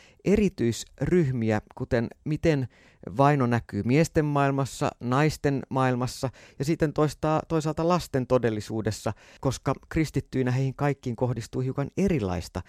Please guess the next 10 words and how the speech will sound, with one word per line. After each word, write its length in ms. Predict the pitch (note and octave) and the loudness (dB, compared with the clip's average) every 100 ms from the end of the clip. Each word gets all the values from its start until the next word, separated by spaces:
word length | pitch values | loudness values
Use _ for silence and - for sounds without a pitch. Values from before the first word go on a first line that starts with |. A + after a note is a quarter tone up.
| - - - | -14 -20 0
vainoa. 420 | B2 A#2+ G2+ E2+ D#2 _ - - - | 4 4 4 -2 -6 _ -20 -20 -2
Tässä 340 | F#3 - F3 - _ _ _ - | -2 0 -2 -4 _ _ _ -2
uusimmassa 520 | G3+ E3+ D3 C#3 - | 0 0 -2 -4 -2
Uhattu 300 | F#3 F#3 - | -2 -2 -4
sukupuoli-tutkimuksessa 1000 | - D#3+ - B2+ B2 C#3+ - C#3 B2 - | -6 -6 -2 0 0 -4 -6 -6 -6 -4
nostaa 300 | D#3 - C3+ D3+ | -4 -4 -4 -2
esille 260 | D3+ C3 | -2 -2
myös 280 | B2+ B2+ - - - _ | 0 -2 -2 -12 -20 _
kristittyjen 600 | - F3 D3 - D3 D3 - | -4 -2 -4 -4 -2 -2 -2
tyttöjen 600 | G#3+ - _ A2+ G#2+ | -6 -6 _ 2 2